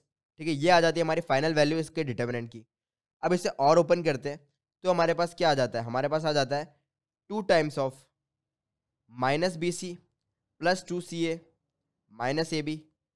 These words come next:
is equal to zero। इसे बस क्या किया है, इसे इन, इस ब्रैकेट और इस ब्रैकेट को खोला है, फिर इस ब्रैकेट और इस ब्रैकेट को खोला है, इसके अंदर जो कॉमन टर्म्स है उन्हें माइनस कर दिया है, और टू तो हमारा बाहर था, वो बाहर ही है,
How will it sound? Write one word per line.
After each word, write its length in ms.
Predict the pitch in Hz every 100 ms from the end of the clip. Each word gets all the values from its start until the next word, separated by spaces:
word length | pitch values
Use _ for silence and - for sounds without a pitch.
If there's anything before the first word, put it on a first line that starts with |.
| _ _
is 200 | 123 127
equal 180 | 143 143
to 60 | 143
zero। 240 | 139 127 - _ _ _ _ _
इसे 140 | - 175
बस 160 | 180
क्या 140 | - 180
किया 200 | 156 165
है, 100 | -
इसे 180 | 139 156 160 - _ 135
इन, 120 | 143
इस 200 | 135 147
ब्रैकेट 280 | 156 151 160
और 100 | 156
इस 80 | 147
ब्रैकेट 240 | 147 143
को 80 | 143
खोला 320 | - 123 156
है, 60 | 147 - _ _ _
फिर 100 | 185
इस 120 | 190 165
ब्रैकेट 320 | 170 160 165
और 120 | 165
इस 80 | 156
ब्रैकेट 280 | 151 147 143
को 80 | 156
खोला 240 | 151 151
है, 80 | 139
इसके 180 | 135 156
अंदर 140 | 156
जो 80 | 151
कॉमन 320 | 143 135 151
टर्म्स 200 | 143 143 139
है 40 |
उन्हें 140 | 127
माइनस 260 | 110 117 139
कर 140 | 151
दिया 180 | 135 139
है, 120 | 127 _ _ _
और 60 | 147 -
टू 120 | 170
तो 100 | 165
हमारा 240 | 156 147 143
बाहर 280 | 123 127
था, 160 | - 143
वो 180 | 107 123
बाहर 300 | 110 110 120
ही 220 | 120 117
है, 140 | 110